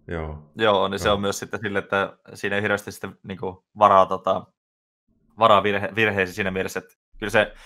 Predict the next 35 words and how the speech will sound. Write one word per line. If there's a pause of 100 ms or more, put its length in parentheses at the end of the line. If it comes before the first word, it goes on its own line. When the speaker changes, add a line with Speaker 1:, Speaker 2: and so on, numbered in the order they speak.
(260)
Speaker 2:
niinku,
kaikki (180)
prot
ampuu
niin
kovasti
tossa, (100)
tossakin
pelissä,
et, (840)
et,
et, (400)
et
se
on
vähän,
niinku, (300)
<laughs>
se
on
aika, (240)
sit
puhutaan
niistä,
ni-,
niinku,
reaktioajasta
ja
näistä
enemmänkin,
että
Speaker 1:
Joo,
joo,
joo,
joo.